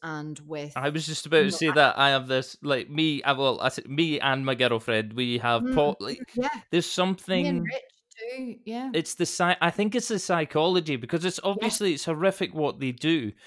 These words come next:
Speaker 2: but it's,
Speaker 1: Yeah.
Speaker 2: they're not human. They're minds. They do things that you could never, ever imagine a human being
Speaker 1: Yeah.
Speaker 2: doing or going
Speaker 1: Yeah.
Speaker 2: to places where, so you,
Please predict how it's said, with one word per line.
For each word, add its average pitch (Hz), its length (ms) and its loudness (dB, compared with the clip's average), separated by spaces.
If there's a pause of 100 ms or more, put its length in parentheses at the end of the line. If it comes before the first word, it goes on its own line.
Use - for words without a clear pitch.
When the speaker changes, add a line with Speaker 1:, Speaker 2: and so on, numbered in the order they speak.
(220)
Speaker 2:
but - 160 -2
it's, 156 180 -2
Speaker 1:
Yeah. 196 260 -2
Speaker 2:
they're 151 220 4
not 156 760 -2 (120)
human. 156 500 -6
They're 131 180 2
minds. 143 600 0
They 139 140 -2
do 165 260 -2
things 165 420 -4
that 127 140 -4
you 135 180 -6
could 135 180 -10
never, 147 580 0 (100)
ever 139 320 0
imagine 127 480 -2
a 120 40 -4
human 123 360 -4
being 120 240 -2
Speaker 1:
Yeah. 180 160 -2
Speaker 2:
doing 135 440 -2
or 120 140 0
going 147 360 2
Speaker 1:
Yeah. 175 80 -6
Speaker 2:
to - 80 -10
places 147 520 -4
where, 120 120 -4 (420)
so 156 240 0
you, 151 300 -4